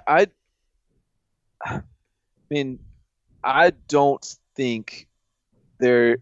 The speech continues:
should be a s-, like, a, a top ten ceiling on South Carolina. I guess it doesn't happen much. It's happened before, but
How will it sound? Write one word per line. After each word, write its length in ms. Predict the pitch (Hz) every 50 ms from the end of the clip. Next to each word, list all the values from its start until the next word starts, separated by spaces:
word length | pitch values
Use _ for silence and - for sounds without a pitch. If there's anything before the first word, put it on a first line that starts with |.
| _ _ _ _ -
should 360 | - - - 143 135 104 92
be 320 | 117 120 120 117 117 113
a 40 | 98
s-, 280 | - - - - - - -
like, 140 | 120 120 110
a, 80 | 110 _ - -
a 40 | 117
top 360 | - - - 135 117 - -
ten 220 | - 127 113 107
ceiling 520 | 104 - - - 113 110 104 101 101 104 _ _ _ -
on 140 | - 110 101
South 280 | - 120 107 104 - -
Carolina. 460 | 107 104 107 104 104 110 104 113 - _ _ _ _ _ _ _ _ _ _ _ _ _ _ -
I 80 | 139
guess 180 | 147 160 170 -
it 40 | -
doesn't 180 | 190 170 147
happen 360 | 127 131 143 151 - - 156 143
much. 420 | 139 143 165 190 - - - -
It's 140 | - - -
happened 280 | 147 143 143 147 135
before, 560 | 127 117 - - 123 123 127 143 160 180 220 _ _ _ _ _ _ _ _ _ _ _
but 360 | - 139 131 127 123 117 -